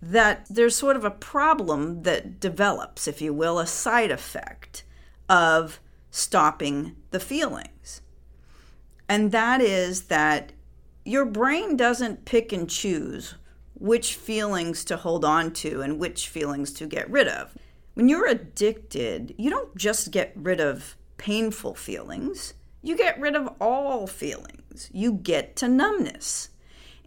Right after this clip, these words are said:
And what happens is, and, and maybe certain types of substances might bring on euphoria,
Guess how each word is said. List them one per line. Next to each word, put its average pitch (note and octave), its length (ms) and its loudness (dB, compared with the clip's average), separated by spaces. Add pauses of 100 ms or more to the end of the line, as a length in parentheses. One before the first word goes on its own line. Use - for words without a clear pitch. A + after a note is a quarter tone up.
And G#3+ 580 2 (1400)
what A#3+ 260 4
happens D4+ 720 0
is, E2+ 480 -10 (480)
and, B3+ 260 2
and B3+ 280 6
maybe A3 680 4
certain F3 480 -2
types - 420 -2
of D3+ 120 -8
substances - 880 -4
might G3+ 380 -4
bring F3 220 0
on C#3+ 440 0
euphoria, F3 920 -4